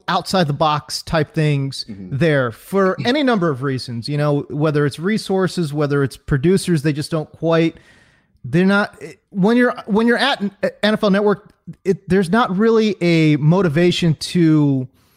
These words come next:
Speaker 1: I guess, push the envelope, you know, because what you guys are doing is already working.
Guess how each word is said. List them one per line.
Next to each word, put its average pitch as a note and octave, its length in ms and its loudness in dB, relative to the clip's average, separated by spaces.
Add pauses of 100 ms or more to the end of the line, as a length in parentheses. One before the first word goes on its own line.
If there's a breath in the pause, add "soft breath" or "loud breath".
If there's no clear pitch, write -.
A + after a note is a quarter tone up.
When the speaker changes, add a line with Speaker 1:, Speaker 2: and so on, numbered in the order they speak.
(420 loud breath)
Speaker 1:
I F3 80 2
guess, F3 160 0
push F#3 260 0
the D3+ 120 0
envelope, A#2 500 -6
you C3+ 80 -2
know, D3 100 0
because D3 300 0
what F#3 340 0
you F#3+ 120 2
guys G3+ 260 2
are E3+ 100 0
doing E3+ 580 -2
is E3 240 0
already D#3+ 460 0
working. A#2+ 540 -8